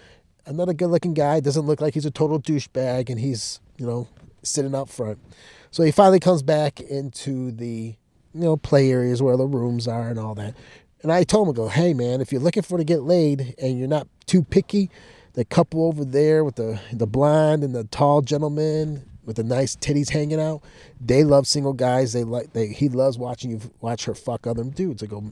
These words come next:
"Go over there and talk to him." He's like, "Oh, okay, okay. Thanks, man, for helping me out." And I was like, "Okay."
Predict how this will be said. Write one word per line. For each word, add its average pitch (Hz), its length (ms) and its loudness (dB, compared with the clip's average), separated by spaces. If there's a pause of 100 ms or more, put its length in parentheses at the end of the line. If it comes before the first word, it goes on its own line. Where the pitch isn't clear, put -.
(200)
"Go 120 220 0
over 131 180 -4
there 151 100 0
and 147 100 -4
talk 151 240 -2
to 92 100 -10
him." 85 140 -16
He's 127 160 -4
like, 135 120 -4
"Oh, 214 380 -2
okay, 160 280 -4
okay. 151 220 -8
Thanks, 175 280 -4
man, 160 200 -6
for 143 120 -10
helping 147 220 -6
me 165 120 -6
out." 180 140 -6 (520)
And 156 80 -12
I - 0 -
was 156 120 0
like, 151 120 0
"Okay." 139 340 0